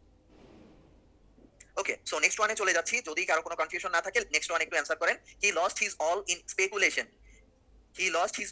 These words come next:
all in speculation, এখানে অলটা কি role play করতেছে একটু দেখেন। ওকে, এটা নিয়ে আপনাদের কারো কোনো confusion নাই? আহ, একজন রাখি আপু হচ্ছে প্রিপোজিশন বলতেছেন, আহ, বাকি সবাই হচ্ছে কি এটা পেরেছেন, thank you so much।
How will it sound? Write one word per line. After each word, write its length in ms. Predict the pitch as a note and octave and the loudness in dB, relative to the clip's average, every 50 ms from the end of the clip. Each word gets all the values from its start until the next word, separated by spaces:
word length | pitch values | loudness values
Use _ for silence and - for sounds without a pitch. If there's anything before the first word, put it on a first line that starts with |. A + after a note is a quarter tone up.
| - D#3+ | 0 0
all 120 | F3+ A3 A#3 - | 0 0 0 -4
in 60 | F3+ D#3+ - | -6 -6 -2
speculation, 480 | - F3 - - G3 G3 G3 - A#3+ A#3+ | 0 0 0 0 -2 -2 0 -2 -2 -4
এখানে 340 | E3+ D#3+ - F#3 G#3 B3 B3 - - | -4 -4 -2 0 0 0 -2 -2 -2
অলটা 220 | D#3 D#3+ E3 F3+ F3 | -2 0 0 0 -2
কি 140 | - G3+ | -2 -2
role 140 | F#3+ F#3+ F#3+ | -2 -2 -2
play 140 | F#3+ F#3+ G3 | -2 -2 -2
করতেছে 280 | G3 G3+ - A3 - A#3 | -2 -2 -4 -2 -2 -2
একটু 140 | - - | -2 0
দেখেন। 220 | - D3+ - A#3+ - - _ - - - - - - - _ _ _ _ - _ - - _ - _ _ _ _ _ _ _ _ _ _ _ _ _ _ _ _ _ - - - _ _ _ _ - - _ _ _ _ _ _ _ _ _ _ _ _ _ _ _ _ _ _ _ - _ _ _ _ - - | -2 -2 -2 -2 -8 -10 _ -20 -20 -20 -20 -20 -20 -20 _ _ _ _ -20 _ -20 -20 _ -20 _ _ _ _ _ _ _ _ _ _ _ _ _ _ _ _ _ -20 -20 -20 _ _ _ _ -20 -20 _ _ _ _ _ _ _ _ _ _ _ _ _ _ _ _ _ _ _ -20 _ _ _ _ -12 -8
ওকে, 180 | - G3 F#3+ D#3+ | -2 2 4 4
এটা 100 | D3 E3 | 4 4
নিয়ে 140 | E3+ F3+ F3+ | 2 2 2
আপনাদের 260 | F3 F#3 F3+ F#3 F3+ | 2 2 0 -2 0
কারো 180 | - F3+ G3 G3 | 0 0 0 0
কোনো 180 | G3+ G#3 G#3+ | -2 -4 -2
confusion 360 | G#3+ G3+ G3+ A3 A3 G#3+ A3+ | -2 -2 -2 -2 -4 -4 -2
নাই? 200 | A3 A#3 C4 D4 - - _ _ _ - - - - - | 0 0 0 -2 -4 -10 _ _ _ -20 -20 -10 -2 0
আহ, 200 | C3+ C#3 - - - - | 2 2 2 0 -2 -2
একজন 260 | - - - E3+ C#3 | -4 -2 -2 0 2
রাখি 220 | B2+ C#3 - F#3 | 2 4 4 2
আপু 140 | F3+ E3+ F3+ | 0 0 -2
হচ্ছে 180 | F#3+ - A#3 A3+ | -2 0 0 0
প্রিপোজিশন 400 | - F3 - D#3 C#3 - C#3 C3 | 0 0 -4 -4 -6 -6 -6 -6
বলতেছেন, 340 | B2 A#2+ - A#2+ - A#2 - - - - - - - - | -6 -8 -6 -6 -8 -8 -10 -12 -18 -18 -18 -16 -6 0
আহ, 160 | - B2+ B2 A#2+ | 4 6 6 6
বাকি 180 | C3 C#3+ F#3 | 6 4 2
সবাই 220 | - F3+ F3 F#3 G3 | 2 2 2 2 2
হচ্ছে 200 | F#3+ - G#3 G3 | 0 -2 -2 0
কি 80 | F#3 F#3+ | 0 2
এটা 120 | F#3 F#3+ | 2 0
পেরেছেন, 420 | - - - F3+ F3 - - B3 A#3 | 0 0 2 2 2 2 0 -2 0
thank 180 | G3+ F3 F3 F#3+ | -2 -2 0 -2
you 80 | F3+ - | -6 -2
so 60 | F#3+ F#3+ | 2 2
much। 140 | - - - | 2 2 2